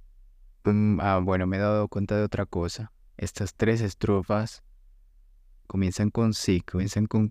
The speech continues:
condición-, condiciones. La primera condición es para ti, sí, tú puedes ser feliz, etcétera, etcétera.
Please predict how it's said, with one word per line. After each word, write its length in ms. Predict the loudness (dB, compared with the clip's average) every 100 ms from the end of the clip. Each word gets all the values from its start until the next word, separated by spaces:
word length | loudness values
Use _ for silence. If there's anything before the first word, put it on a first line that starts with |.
| -2
condición-, 760 | -2 0 -2 -2 -2 -2 -4 -2
condiciones. 880 | 2 2 0 0 0 0 -4 -12 -20 -20 -20 -20 _ -20 -20 -20 -20 -20 -20 _ -20 -20 -6
La 200 | -2 2
primera 400 | 4 4 4 2
condición 760 | 2 4 4 2 0 -2 -2 -10 -20 -14
es 260 | -4 -4 -4
para 380 | -2 0 0 -4
ti, 520 | -2 0 0 -2 -6 -18 -20
sí, 340 | -20 -10 -10 -10 -20 -20 _ -20 _ -20 -2
tú 320 | 0 0 -2 -6
puedes 560 | -2 0 0 -2 -6 -18
ser 320 | -8 -4 -4
feliz, 680 | -2 -2 0 0 0 -4 -16 -20 _ -20 -20 -20 _ -20 -20 -20 _ -20 -20 _
etcétera, 540 | -8 -6 -4 -2 -2 -2
etcétera. 540 | 0 0 0 -2